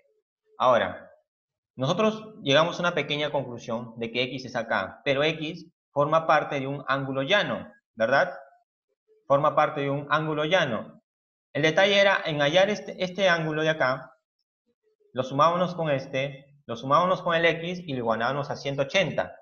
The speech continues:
para hallar X. Ese era, ese iba a ser nuestro, nuestra resolución final.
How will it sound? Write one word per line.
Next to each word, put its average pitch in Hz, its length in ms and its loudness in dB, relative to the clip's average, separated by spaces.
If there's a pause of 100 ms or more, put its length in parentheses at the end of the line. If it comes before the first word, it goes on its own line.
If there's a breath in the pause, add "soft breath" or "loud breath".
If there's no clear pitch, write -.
(120)
para 110 180 4
hallar 135 420 2
X. 131 440 0 (540)
Ese 147 300 -2
era, 151 100 -2
ese 151 380 -4
iba 147 140 0
a 139 40 -2
ser 151 180 0
nuestro, 107 520 -2
nuestra 110 240 -4
resolución 110 520 -4
final. 147 480 -2